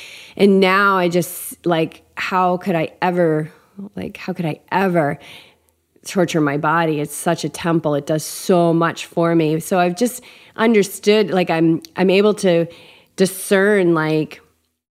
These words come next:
it gave me a greater understanding of discerning between eating for pleasure and eating to fuel so I can live my dharma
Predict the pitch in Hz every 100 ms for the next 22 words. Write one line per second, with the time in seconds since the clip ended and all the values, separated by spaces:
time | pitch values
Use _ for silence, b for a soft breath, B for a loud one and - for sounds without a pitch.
0 | _ _ _ _ _ _ _ _ _ 196
1 | 196 226 247 269 254 202 196 190 226 -
2 | 220 214 208 196 180 180 165 165 156 170
3 | - 190 180 170 165 160 185 165 156 175
4 | 165 185 202 220 220 156 143 151 220 294
5 | - _ B B B B 190 - - 233
6 | 226 214 190 190 - 208 185 175 - 165
7 | 156 175 156 - 170 160 160 147 151 143
8 | 143 143 160